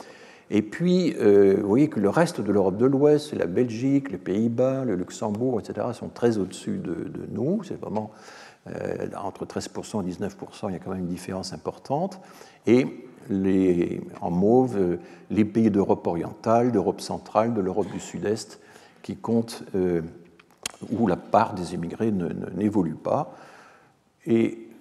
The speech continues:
je le répète, là encore, ce n'est pas, par exemple, grâce à, à la géniale politique de Monsieur Orban que la Hongrie, euh, ne reçoit quasiment pas, euh,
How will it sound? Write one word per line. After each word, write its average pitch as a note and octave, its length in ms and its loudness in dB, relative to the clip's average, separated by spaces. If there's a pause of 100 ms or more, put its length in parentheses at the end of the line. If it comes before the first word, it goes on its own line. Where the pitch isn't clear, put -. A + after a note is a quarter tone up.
(120)
je F#2 180 -8
le F#2 140 -2
répète, E3 560 0 (240)
là F2+ 140 -6
encore, D3+ 460 0
ce - 180 -10
n'est F#2+ 140 -2
pas, C3 180 0
par F#2+ 180 0
exemple, G2 420 0
grâce G2+ 440 0
à, E2+ 200 -2 (300)
à F2 60 -6
la F2+ 120 0
géniale G#2+ 440 2
politique G#2 460 -2
de F#2+ 100 -4
Monsieur F2 240 -6
Orban G#2 480 0 (100)
que - 100 -4
la F2+ 300 0
Hongrie, G#2 540 2 (440)
euh, F2+ 720 2
ne F2 1200 -4
reçoit F#2+ 300 -6
quasiment F#2 460 -4
pas, G#2+ 400 -2
euh, E2+ 240 -4